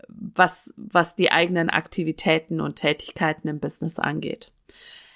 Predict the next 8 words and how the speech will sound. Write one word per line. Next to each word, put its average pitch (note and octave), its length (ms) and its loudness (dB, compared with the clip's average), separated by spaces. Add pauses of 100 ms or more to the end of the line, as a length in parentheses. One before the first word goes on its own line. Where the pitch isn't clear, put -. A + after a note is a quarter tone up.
Ich - 180 0
fasse C#4+ 260 6
nochmal C4 260 8
die G3 140 4
wichtigsten A3 560 2
Hauptpunkte D4 880 6 (180)
zusammen. F#3+ 560 4 (720)
Ähm, G#3 580 8